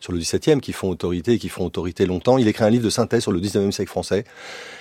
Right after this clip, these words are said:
et qui est un livre d'héritage de toutes les années soixante-dix où on se bat pour les Halles de Baltard, c'est perdu, pour la gare d'Orsay, c'est gagné, et, et il fait une synthèse très brillante sur un sujet où officiellement on l'attend pas. Vous voyez,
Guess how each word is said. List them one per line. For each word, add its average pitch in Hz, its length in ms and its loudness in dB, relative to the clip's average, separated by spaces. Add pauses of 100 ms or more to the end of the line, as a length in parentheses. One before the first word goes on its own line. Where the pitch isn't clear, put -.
et - 80 -6
qui - 80 0
est 120 100 4
un 120 60 8
livre 143 180 6
d'héritage 143 600 6
de 113 100 4
toutes - 340 -4
les 117 200 4
années 135 160 6
soixante-dix 117 500 2
où 120 40 0
on 104 60 2
se - 140 0
bat 110 300 6
pour 104 120 4
les 101 100 8
Halles 98 100 6
de 95 80 6
Baltard, 98 500 4
c'est 95 120 -6
perdu, 101 520 0
pour 98 120 0
la 92 80 2
gare 95 140 2
d'Orsay, 101 360 2
c'est 104 120 -4
gagné, 98 400 2 (280)
et, 101 120 2
et 101 440 2
il 98 100 -2
fait - 140 4
une 143 80 4
synthèse 135 500 6 (180)
très - 160 2
brillante 117 400 6
sur 117 160 0
un 113 40 2
sujet 120 260 4
où 123 220 4 (460)
officiellement 110 460 0
on 127 40 2
l'attend 104 220 -2
pas. 139 180 -2
Vous 80 100 -12
voyez, 95 180 -2